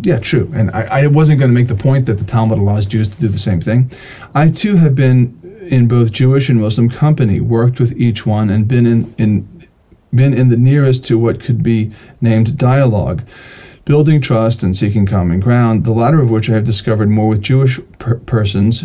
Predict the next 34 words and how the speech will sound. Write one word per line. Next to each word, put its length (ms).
through 400
the 200
continuation 640
of 60
the 60
Old 160
Testament, 480
which 220
brings 240
the 100
tree 260
of 120
Jesse 420
extends, 680
which 280
through 200
the 100
tree 200
of 100
Jesse 400
extends 560
and 220
is 180
revealed 460
in 140
the 60
New 140
Testament 480
in 140
one 160
form, 260
the 60
Holy 180
Bible. 500